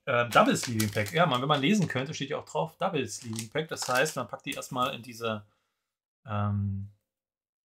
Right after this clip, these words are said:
ja, normale mit Rückseite rein, nimmt sich dann eins der matten, das sind auch solche matten,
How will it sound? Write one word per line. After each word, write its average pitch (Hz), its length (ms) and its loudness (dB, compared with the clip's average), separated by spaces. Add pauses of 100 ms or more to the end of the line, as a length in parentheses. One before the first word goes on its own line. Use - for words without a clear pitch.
(420)
ja, 107 240 -14
normale 123 500 4 (680)
mit 120 180 -8 (260)
Rückseite 113 640 8
rein, 185 260 8
nimmt 160 160 2
sich - 160 -6
dann 131 200 2 (180)
eins 117 360 -2
der 104 460 -2 (640)
matten, 214 600 6
das 117 120 -16
sind 135 100 -10
auch - 80 -14
solche 110 260 -12
matten, 196 460 0